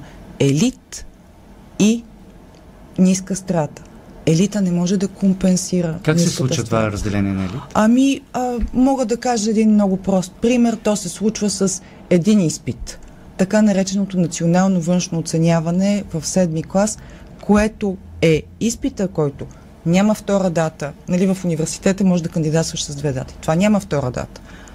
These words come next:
Speaker 1: От оценката на този изпит, в който ти може да си бил болен дете, боляла глава и така нататък, зависи цялото ти бъдеще. Нали, в, а, за десетте или двайсетте елитни гимназии в София се борят всички,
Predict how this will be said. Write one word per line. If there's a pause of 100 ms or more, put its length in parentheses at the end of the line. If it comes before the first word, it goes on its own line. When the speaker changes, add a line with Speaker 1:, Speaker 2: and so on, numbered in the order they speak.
(200)
Speaker 1:
От
оценката
на
този
изпит,
в
който
ти
може
да
си
бил
болен
дете,
боляла
глава (360)
и
така
нататък,
зависи (240)
цялото
ти
бъдеще. (380)
Нали, (160)
в, (200)
а, (720)
за
десетте
или
двайсетте
елитни
гимназии
в
София
се
борят (360)
всички,